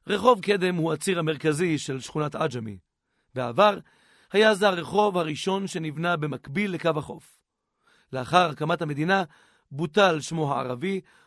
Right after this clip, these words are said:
וכמו מרבית הרחובות ביפו קיבל הרחוב מספר במקום שם. שמו של הרחוב היה מספר שישים, וכך הוא נודע במשך שנים, עד שקיבל את שמו העברי רחוב קדם.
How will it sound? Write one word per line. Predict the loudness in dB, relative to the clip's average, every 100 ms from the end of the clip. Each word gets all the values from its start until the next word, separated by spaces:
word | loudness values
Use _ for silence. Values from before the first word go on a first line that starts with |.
| _
וכמו | -12 -2 0
מרבית | 0 0 -2 -4
הרחובות | -4 -6 -6 -2 -2 0
ביפו | 2 2 0
קיבל | -4 0 2
הרחוב | 2 -2 0 0 0 -8 _ _ _ -10
מספר | -8 -4 2 2 0 -12
במקום | -10 -6 -6
שם. | -6 -8 -10 -14 _ _ _
שמו | -12 -8
של | -6 -6
הרחוב | -6 -2 -2 0
היה | 0 -2 -6 _ _
מספר | -10 -2 2 2
שישים, | -2 -6 -2 -2 -4 _ _ _ _ _ _ _
וכך | -8 2 2 2
הוא | -2
נודע | -4 2 2
במשך | 2 -2 -4 -8
שנים, | -4 -2 0 -2 -6 _ _ _ _ _
עד | 0 0 0
שקיבל | -8 -4 -2 0 -2
את | -4
שמו | -2 0
העברי | 0 -2 -2 -2 -2 -4 _ _ -10
רחוב | -8 -2 -2 -2
קדם. | -8 -8 -10